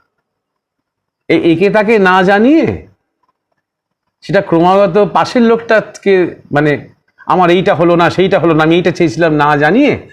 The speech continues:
সম্মিলিতভাবে বা এককভাবে সেটা একটা কাউকে উদ্দেশ্য করে, আমার থেকে বড় কাউকে উদ্দেশ্য করে, সেটা মহাপ্রকৃতি হতে পারে,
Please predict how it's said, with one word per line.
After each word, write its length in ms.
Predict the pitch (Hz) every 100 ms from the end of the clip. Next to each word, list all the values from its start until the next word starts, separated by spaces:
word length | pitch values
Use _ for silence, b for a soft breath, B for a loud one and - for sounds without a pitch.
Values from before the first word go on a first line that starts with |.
| B
সম্মিলিতভাবে 1000 | - - 170 170 175 190 185 208 196 226
বা 120 | 208 170
এককভাবে 760 | 143 170 165 165 247 220 87 - _ _ _ _ _ _ _ _ _ _ _ _ _ _ _ _ _ _ _ _
সেটা 200 | 190 226
একটা 180 | 214 226
কাউকে 360 | 190 190 190
উদ্দেশ্য 580 | 196 131 98 175 - -
করে, 380 | 110 82 67 - _ _ _ _ _ _ _ _ _ _ _ _ _ -
আমার 220 | 175 220
থেকে 240 | 220 240
বড় 400 | 202 156 214 233
কাউকে 320 | 226 185 151 151
উদ্দেশ্য 420 | 113 120 - 127
করে, 180 | 135 160
সেটা 140 | 180
মহাপ্রকৃতি 760 | 160 156 190 185 175 208 196 220
হতে 240 | 202 185
পারে, 400 | 185 180 180 180